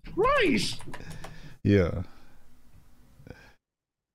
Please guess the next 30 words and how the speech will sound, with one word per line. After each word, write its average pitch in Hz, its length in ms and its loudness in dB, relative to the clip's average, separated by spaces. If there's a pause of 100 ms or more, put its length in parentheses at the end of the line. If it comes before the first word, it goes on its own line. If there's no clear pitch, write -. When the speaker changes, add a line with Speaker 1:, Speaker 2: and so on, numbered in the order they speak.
(720)
Speaker 1:
Yeah, 302 260 4
it 277 60 4
was. 269 220 4
It, 220 440 4
then 285 220 4
they 247 100 6
had 208 180 4
the 143 80 4
rooftop 240 640 2
Korean. 240 360 4
The 202 60 2
Koreans 262 400 2
came 247 240 2
out 240 180 2
with 214 100 2
the, 202 240 2 (180)
with 196 200 2
the, 214 120 4
the, 170 260 4
the 180 260 4
things. 269 560 2 (2000)
Yeah, 170 140 6
it 175 140 6
was 135 200 4
way 147 240 4
worse. 113 500 0
It 135 60 2
was 117 260 2
way 113 300 6
worse. - 540 -2